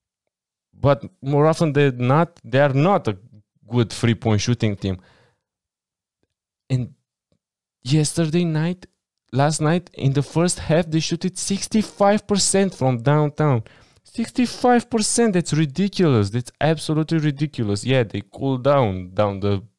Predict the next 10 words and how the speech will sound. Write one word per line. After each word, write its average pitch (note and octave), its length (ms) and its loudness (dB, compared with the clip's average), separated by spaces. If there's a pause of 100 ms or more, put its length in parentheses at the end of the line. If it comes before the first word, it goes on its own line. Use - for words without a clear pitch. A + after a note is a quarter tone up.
(800)
in G2+ 120 -4
the G2 100 0
second A2+ 400 0
half, G2+ 300 -2
but G#2+ 300 0 (1800)
the G#2 140 -4
game A2 160 0
was G#2 120 0
already G#2 300 2
over. F#2 320 0